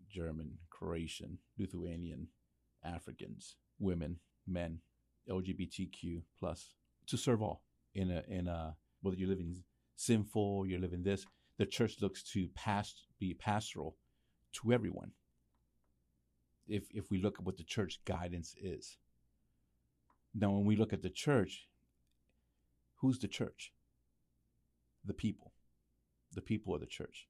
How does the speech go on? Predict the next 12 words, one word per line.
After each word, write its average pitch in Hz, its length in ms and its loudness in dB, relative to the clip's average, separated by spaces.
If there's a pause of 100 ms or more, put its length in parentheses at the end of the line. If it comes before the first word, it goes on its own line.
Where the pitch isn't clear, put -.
(680)
Me, 98 400 0 (560)
you, 95 440 2 (720)
the 95 60 -4
laity, 90 580 -2 (1000)
all 92 240 4
of 78 60 -6
us. - 240 -10 (960)
And 104 140 0
then 101 120 2
our 117 100 4
responsibility 92 840 0
is 87 260 -4